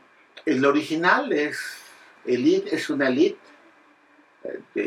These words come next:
personas honestas e inteligentes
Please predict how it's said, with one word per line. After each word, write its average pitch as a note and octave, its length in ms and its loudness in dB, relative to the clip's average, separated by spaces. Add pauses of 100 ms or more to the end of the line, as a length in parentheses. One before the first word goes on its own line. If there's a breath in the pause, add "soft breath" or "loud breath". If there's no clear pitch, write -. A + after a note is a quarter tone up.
(140)
personas A#2 640 -4
honestas B2 500 -6
e A2 40 -6
inteligentes D3+ 1040 -6